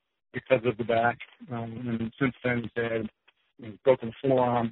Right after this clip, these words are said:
twice. He's had an infection there. Um, you know, he, he destroyed his A C L. Uh, he had another back surgery. But I think his, the idea that he was gonna retire was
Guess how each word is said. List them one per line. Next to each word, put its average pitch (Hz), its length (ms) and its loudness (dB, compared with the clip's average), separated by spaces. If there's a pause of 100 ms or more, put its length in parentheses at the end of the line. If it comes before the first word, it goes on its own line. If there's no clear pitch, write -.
twice. 120 340 0 (120)
He's 110 140 -10
had 113 160 -4
an 117 180 -10
infection 127 500 0
there. 123 600 0 (100)
Um, 117 440 -4 (500)
you 120 80 -8
know, 113 80 -8
he, 113 160 -10 (240)
he 117 120 -14 (440)
destroyed 127 380 2
his 117 100 -4
A 123 160 0 (100)
C 127 140 0
L. 127 640 6
Uh, 117 140 -6
he 110 120 -4
had 117 100 -2
another 131 240 6
back 123 260 6 (100)
surgery. 123 680 0 (220)
But 127 80 4
I 127 180 4
think 135 260 -2
his, 123 340 4 (1400)
the 127 160 6
idea 135 440 8
that 123 140 6
he 135 120 4
was 127 160 2
gonna 123 200 6
retire 123 500 8
was 120 320 0